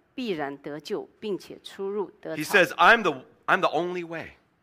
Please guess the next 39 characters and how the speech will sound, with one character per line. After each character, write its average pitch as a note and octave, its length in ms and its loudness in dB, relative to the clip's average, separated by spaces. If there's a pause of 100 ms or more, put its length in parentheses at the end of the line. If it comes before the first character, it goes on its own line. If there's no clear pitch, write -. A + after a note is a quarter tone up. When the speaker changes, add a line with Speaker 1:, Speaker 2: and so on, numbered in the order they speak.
(140)
Speaker 1:
他 E3+ 160 -18
说 F#3 160 -12
过 F#3+ 140 -4
，"我 D#3+ 240 -4
是 G3+ 240 -4
唯 F3 260 -2
一 G#3+ 140 -6
的 F#3 120 -2
途 - 200 -12
径。" D3+ 200 -6 (800)
Speaker 2:
"I'm D3 160 4
the D3 80 4
only F3+ 340 2
truth." - 380 -8 (480)
Speaker 1:
我 D#3 260 -12
是 F3 420 -8
唯 E3+ 140 -6
一 G3+ 140 -2
的 G3 100 0
真 F#3 240 0
理。 E3 60 0
Speaker 2:
"I'm A#2+ 140 -2
the A#2 80 0
only C#3+ 280 -2
life." A#2+ 540 -6 (220)
Speaker 1:
我 D#3 160 -16
是 - 160 -12
唯 F3 180 -6
一 G#3 100 -2
的 F#3 80 -2
生 G#3 220 -6
命。 G#3+ 160 -2
Speaker 2:
"And D#3 240 2
no G3 180 8
one B3+ 240 4
comes G3 480 4
into E3 240 0
a E3 40 4
nearness E3 960 0